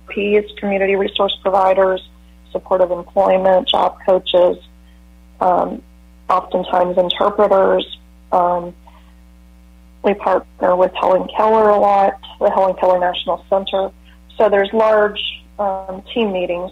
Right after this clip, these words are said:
for many of our consumers. And so I'm on those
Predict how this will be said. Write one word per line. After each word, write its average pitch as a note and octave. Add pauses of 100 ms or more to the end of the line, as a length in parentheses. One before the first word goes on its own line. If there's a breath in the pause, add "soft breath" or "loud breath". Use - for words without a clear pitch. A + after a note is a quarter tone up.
for F#3+ (120)
many F#3+
of F#3
our F3
consumers. - (420 loud breath)
And G#3
so G3+
I'm G3+ (580)
on G#3
those G3+